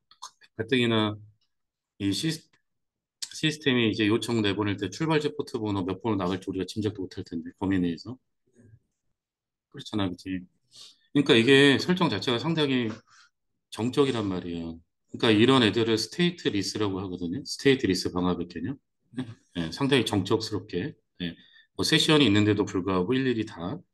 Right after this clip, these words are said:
설정을 추가를 해줘야 돼요. 그럼 이런 식의 설정을 만약에 또 얘가 뭐 A라고 한 패킷을 보냈으면은 다시 돌아오는 패킷을 또 우리가 이렇게 또 확인해서 추가해줘야 되고,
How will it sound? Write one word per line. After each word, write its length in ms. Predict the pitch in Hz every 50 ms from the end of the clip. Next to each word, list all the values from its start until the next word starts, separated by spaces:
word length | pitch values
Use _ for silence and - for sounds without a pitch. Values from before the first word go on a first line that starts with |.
| _ _ _ -
설정을 400 | - 147 131 - 139 113 113 110
추가를 360 | - - - 180 180 165 135
해줘야 240 | - 101 92 87 82 -
돼요. 120 | - 82 80 - _ _ - - - - - - - - _ _
그럼 140 | - 147 127
이런 180 | 135 165 175 160
식의 200 | 160 160 160 151
설정을 640 | 151 147 147 - 143 135 139 139 139 135 131 131 - _ _ _ - - - - _ - - -
만약에 300 | 107 120 131 131 131 131
또 140 | 127 120 107
얘가 420 | 107 110 120 120 120 117 113 120 - - _ _ _ _ _ _ _ _
뭐 160 | 101 95 92
A라고 340 | 95 110 127 131 131 127 120
한 80 | 123 117
패킷을 400 | 123 117 - - 117 120 113 -
보냈으면은 600 | - 107 110 113 110 - 110 107 110 107 107 107 104
다시 200 | 107 107 - -
돌아오는 400 | - 110 113 113 113 110 113 107
패킷을 640 | 104 107 - - 107 98 - 110 101 101 101 101 104 - _ _ - - _ _ _ _ _
또 160 | - 123 113 104
우리가 240 | 98 110 110 104 101
이렇게 280 | 98 95 - - -
또 140 | - 104 98
확인해서 440 | - - 151 147 139 131 104 110 -
추가해줘야 560 | - - - - 156 147 135 - 104 95 90
되고, 300 | 87 85 - - -